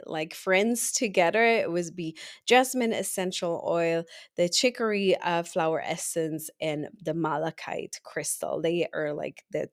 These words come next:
trio, perfect trio, perfect, uh, best friends here to work together. Chicory is all about self-love. So a lot of, um, you know, you know, the Scorpio is self-love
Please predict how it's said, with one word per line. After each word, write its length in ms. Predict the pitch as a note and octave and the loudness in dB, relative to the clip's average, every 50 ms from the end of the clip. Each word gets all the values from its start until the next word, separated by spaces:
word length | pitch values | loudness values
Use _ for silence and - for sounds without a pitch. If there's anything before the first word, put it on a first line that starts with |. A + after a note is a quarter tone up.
| - - | -2 0
trio, 480 | - - C4 B3+ A#3+ A#3+ A#3 A3+ A3 | 2 4 6 6 8 8 8 8 6
perfect 560 | A3 - - - F#3 F#3 - F#3 F3+ - - | 4 2 2 2 2 2 2 -2 -4 -4 -4
trio, 280 | - - E3+ E3 D#3 D#3 | -6 -4 -2 -2 -2 -2
perfect, 580 | - - E3+ D#3 - - - E3+ _ - - - - - - - - A#3 G#3+ - - | -4 -6 -10 -8 -8 -10 -14 -14 _ -18 -18 -18 -16 -16 -16 -14 -14 -14 -6 0 4
uh, 180 | F3+ F3 E3 E3 | 6 6 8 10
best 320 | E3+ F#3+ F#3 - - - | 10 10 10 8 6 2
friends 320 | - E3+ - - F#3 - - | 2 2 2 2 0 -2 -2
here 380 | - D#3 D3 - F2 - - - | -2 0 0 0 -2 -2 -4 -2
to 140 | - F3+ | 0 0
work 260 | D#3+ D3+ - - - - | 0 0 -2 -4 -8 -10
together. 400 | - F#3 - - - - - - - - - - - - - - | -10 -6 -4 -4 -4 -4 -6 -8 -10 -16 -16 -16 -16 -12 -6 -4
Chicory 460 | - B3+ B3 C4+ C4+ C#4 C4+ B3+ - | -4 -2 0 2 4 4 4 4 4
is 240 | G#3 G3+ F#3+ - - | 4 4 2 2 0
all 560 | - - F3+ F#3 G3 G3+ G3+ G#3+ G#3+ A3 G#3+ - - | 2 4 6 6 8 8 8 8 8 8 6 4 2
about 540 | - F#3 F3+ F3+ F3 F3 F3 E3+ F3 F3+ F3 - | 0 0 2 2 2 4 4 4 4 2 0 -2
self-love. 1120 | - - - - G3 F3 F3 F3+ F3+ F3 F3 - F3+ E3+ E3 D#3+ E3 F3 G#3 A#3+ B3 A#3+ - | -6 -4 -2 2 4 6 6 6 4 4 0 -2 -2 0 0 2 2 2 2 0 0 -4 -6
So 340 | - - D#3+ D#3+ - - - _ | -4 -2 -2 -4 -4 -6 -10 _
a 80 | - - | -8 -6
lot 200 | D3+ D#3 D#3+ E3+ | -4 -2 0 0
of, 160 | E3+ E3+ G3+ - - - | 0 -2 -2 -6 -8 -6
um, 260 | D#3+ D#3+ D#3+ D3 D3+ E3 | -6 -6 -6 -8 -6 -8
you 100 | E3 F3+ | -8 -8
know, 80 | F#3+ - | -8 -8
you 80 | - D3+ | -6 -6
know, 100 | D#3+ D3+ | -6 -4
the 120 | - E3+ | -2 -2
Scorpio 680 | - - - - E3 E3+ E3+ - F3 E3 E3 E3 D#3+ | -2 -2 -2 -2 -2 -2 -2 0 2 4 4 4 4
is 360 | D#3 - D#3 E3 D#3+ D#3+ - - - | 2 2 0 -2 -2 -2 -6 -8 -8
self-love 880 | - - - E3+ E3 F3 F3 - - E3 E3 E3 E3 F3 G#3 A3+ A3+ | -4 2 4 4 4 4 2 -2 -4 -4 -4 0 2 2 2 2 2